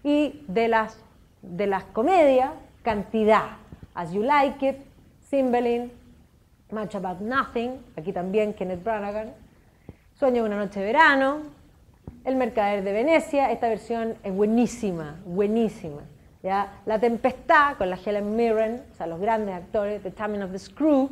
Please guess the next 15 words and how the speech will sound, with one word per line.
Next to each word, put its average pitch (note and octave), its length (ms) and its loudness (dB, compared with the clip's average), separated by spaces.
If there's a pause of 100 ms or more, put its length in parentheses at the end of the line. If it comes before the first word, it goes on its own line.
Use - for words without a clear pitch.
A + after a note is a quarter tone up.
(300)
desde A3 560 0
la F#3+ 140 -4
Elizabeth G#3 400 -6
Taylor, A#3+ 480 0 (220)
¿no G3 60 -12
es F#3+ 80 -14
cierto?, G#3+ 440 -4 (320)
eh, F3+ 420 -4
a G#3 420 -2
la, F#3+ 520 0
se - 120 -20
me F3+ 80 -10
fue G3 220 -4
la F3+ 120 -2
re-, E3+ 180 -10